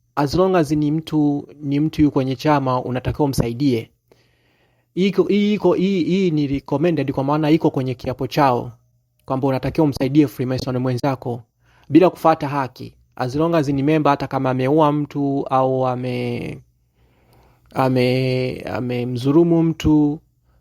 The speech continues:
na ndivyo unavyoona kama mfano, mfano mzuri kwa, katika ulimwengu wa, wa nani, wa mziki, unamwona kama nani,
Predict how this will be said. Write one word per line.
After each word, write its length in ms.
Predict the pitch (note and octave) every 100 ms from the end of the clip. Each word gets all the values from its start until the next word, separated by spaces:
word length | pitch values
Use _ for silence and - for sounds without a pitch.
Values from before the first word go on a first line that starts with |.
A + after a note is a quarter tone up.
| _
na 140 | C3+ C3+
ndivyo 280 | C#3 B2+
unavyoona 460 | C3+ C#3+ C#3+ D3+ C#3
kama 220 | - C#3
mfano, 340 | B2+ D3 C#3 C3+
mfano 280 | C3+ C#3
mzuri 380 | C3 B2 C#3 C3
kwa, 220 | B2 C3
katika 320 | A2+ B2+ - B2
ulimwengu 380 | B2+ C#3 C#3+
wa, 100 | C3+ B2+
wa 160 | B2
nani, 260 | B2 B2+ C3+
wa 140 | B2+
mziki, 340 | B2 B2+ C#3 B2+
unamwona 320 | B2+ C#3+ C3+
kama 240 | C3 B2+
nani, 400 | B2+ B2 C3 B2